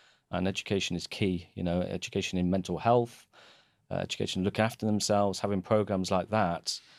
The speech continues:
you know, because if they can look after themselves, they can look after their team. You know, and that, that's something that I, I promote, and keeping everyone strong, you know, uh, and then working within boundaries and having, and then the boss is given the opportunities, the training,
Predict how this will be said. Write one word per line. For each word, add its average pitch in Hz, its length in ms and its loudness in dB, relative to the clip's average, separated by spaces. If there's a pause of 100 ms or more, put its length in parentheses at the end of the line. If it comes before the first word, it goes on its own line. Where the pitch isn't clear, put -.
(220)
you 104 60 -2
know, 98 100 4
because 95 280 -2
if 104 100 2
they 104 80 -6
can 107 180 2
look 131 200 2
after 131 200 0
themselves, 92 560 0 (180)
they 95 80 0
can 104 180 -2
look 98 160 -4
after 90 200 -6
their 87 120 -4
team. - 340 -6 (500)
You 92 80 -4
know, 90 100 2
and 92 100 0
that, 107 120 0
that's 101 200 2
something 95 260 -4
that 90 140 2
I, 90 340 0
I 92 120 -2
promote, 92 580 0
and 90 120 -4
keeping 95 540 -2
everyone 92 280 -2
strong, 87 500 2
you 87 100 -2
know, 110 240 0 (420)
uh, 95 260 0
and 98 120 0
then 98 160 2
working 98 340 0
within 92 260 2
boundaries 92 520 0
and 90 100 -2
having, 117 340 0
and 101 140 0
then 113 120 6
the 101 80 2
boss 113 300 0
is 90 100 -2
given 98 220 0
the 98 60 2
opportunities, 98 840 0 (480)
the 92 60 -10
training, 90 680 2